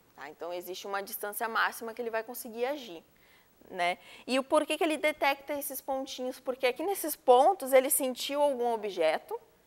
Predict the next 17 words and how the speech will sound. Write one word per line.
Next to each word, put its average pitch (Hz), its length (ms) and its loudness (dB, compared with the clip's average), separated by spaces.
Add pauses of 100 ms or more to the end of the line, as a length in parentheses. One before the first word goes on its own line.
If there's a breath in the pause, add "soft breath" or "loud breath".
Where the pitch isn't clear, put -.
(800)
e 269 100 -6
o 269 60 -6
som 233 420 -4
voltou 247 500 -4 (680)
até 226 240 0
o 214 80 -4
ponto 214 280 -8
inicial. 220 460 -8 (540 soft breath)
Fora 370 440 8
desses 294 380 0
pontos, 240 640 2
então, 240 420 -4 (340)
o 269 120 -6
som 254 320 2
ele 269 140 -4
seguiu, 262 540 -4 (640)
tá? 170 260 -8